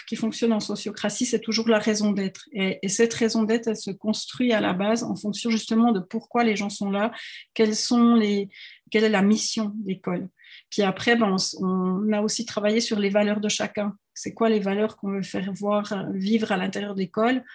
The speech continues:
Est-ce que, euh, on y adhère collectivement ? Est-ce que pas ? Euh, voilà, c'était, c'était, c'était tout ça. Puis après, sur nos talents.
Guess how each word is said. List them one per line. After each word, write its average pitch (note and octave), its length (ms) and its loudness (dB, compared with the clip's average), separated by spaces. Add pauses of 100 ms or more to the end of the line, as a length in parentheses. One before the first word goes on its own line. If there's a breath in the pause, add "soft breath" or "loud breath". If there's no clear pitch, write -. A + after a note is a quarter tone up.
(520 loud breath)
Est-ce G#3 220 0
que, G3+ 480 4 (180)
euh, G3 560 -2 (120)
on G3+ 120 4
y G#3 120 4
adhère A3 540 4
collectivement ? G#3+ 1000 0
Est-ce F#3+ 220 -4
que - 80 -8
pas ? A3+ 680 0
Euh, F#3+ 200 -4 (100)
voilà, F#3 240 -2
c'était, F#3+ 440 -4 (600)
c'était, F#3 460 -6
c'était G3+ 260 -2
tout G#3+ 140 -6
ça. A#3 180 2
Puis A#3 140 0
après, A#3+ 200 0
sur A#3 200 2
nos G#3 140 2
talents. G3 380 -2